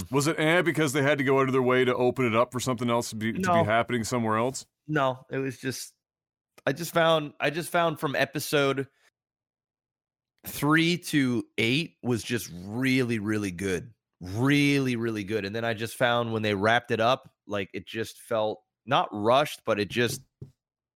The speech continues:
Speaker 2: I don't know. It didn't, it just felt like more Marvel.
Speaker 1: Mm.
Speaker 2: And I was enjoying the uniqueness of what I was getting and then
Speaker 1: Oh, okay.
Speaker 2: realized, and then just realized we're getting more Marvel.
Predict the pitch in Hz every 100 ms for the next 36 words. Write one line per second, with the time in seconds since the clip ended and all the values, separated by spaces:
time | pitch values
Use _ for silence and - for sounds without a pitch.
0 | _ _ 110 98 90 78 - 98 131 131
1 | 120 _ _ _ _ _ _ _ _ _
2 | 127 208 233 - 202 190 180 131 135 151
3 | 139 120 120 131 170 180 - _ _ 127
4 | 135 131 127 123 117 - _ 120 147 160
5 | 143 143 117 120 135 147 139 123 104 110
6 | 107 139 147 127 117 - 101 95 110 -
7 | 113 107 95 113 117 135 120 113 123 127
8 | 123 117 110 110 - _ _ _ _ _
9 | _ - 135 143 143 123 147 143 143 120
10 | 135 135 135 131 131 120 113 123 139 139